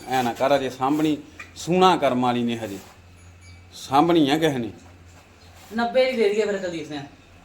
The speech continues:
Speaker 1: ਨੱਬੇ ਹਜ਼ਾਰ ਦੀ?
Speaker 2: ਨੱਬੇ ਦੀ ਦੇ ਦਈਏ।
Speaker 1: ਤੇ ਹੋਰ ਕੋਈ ਮਾਨਤਾਨ ਛੋੜ ਛੱਪਾ ਕਰ ਸਕਦੇ ਹੋਰ ਕਿ ਨਹੀਂ? ਹੁਣ ਮੈਂ ਬਾਹਲਾ ਨਹੀਂ ਕਹਿੰਦਾ ਤੈਨੂੰ।
Speaker 2: ਤੂੰ ਨਾ ਕੁਲਦੀਪ ਸਿੰਘ ਦੱਸ ਦੇ, ਜੋ ਆਨਾ ਕਰ ਦਿੰਨੇ ਉਹੀ।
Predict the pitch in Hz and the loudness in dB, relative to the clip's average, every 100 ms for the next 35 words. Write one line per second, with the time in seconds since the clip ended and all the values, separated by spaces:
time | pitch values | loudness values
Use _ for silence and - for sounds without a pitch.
0 | - 139 135 175 185 175 156 135 131 123 | 0 4 6 6 6 6 4 2 -8 -10
1 | 175 190 196 208 208 190 190 190 190 - | -14 -12 -8 -8 -6 -8 -6 -8 -8 -14
2 | - _ _ _ _ - - - - - | -20 _ _ _ _ -20 -20 -20 -12 2
3 | 151 143 139 156 160 160 151 151 151 147 | 4 4 6 6 6 4 4 6 4 4
4 | 143 143 151 147 143 139 147 139 143 139 | 4 4 0 0 0 0 4 4 4 2
5 | 139 175 170 170 156 165 170 180 165 170 | 4 0 2 0 0 -2 0 2 2 2
6 | 147 139 123 135 160 120 113 120 127 117 | 0 0 4 4 4 0 -2 -2 0 -2
7 | 113 107 - - - _ - _ _ _ | -6 -8 -20 -20 -20 _ -20 _ _ _
8 | _ - - - - 277 285 277 254 214 | _ -20 -20 -16 -2 0 2 2 0 0
9 | 220 208 185 180 185 180 175 175 180 170 | 2 4 4 2 -4 -2 0 0 -2 -2
10 | 135 135 139 139 123 123 | -6 -6 -6 -6 -8 -12